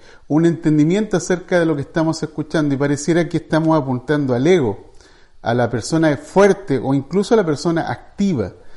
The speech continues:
Pero la verdad es que quiero señalarte que la mayoría de nosotros somos personas inconstantes,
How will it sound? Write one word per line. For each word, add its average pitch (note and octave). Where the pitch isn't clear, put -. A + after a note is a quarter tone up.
Pero C3+
la C3
verdad C#3
es D3+
que D#3
quiero D#3+
señalarte D#3+
que E3
la D3+
mayoría C#3+
de A3
nosotros G3
somos E3+
personas D#3+
inconstantes, C3+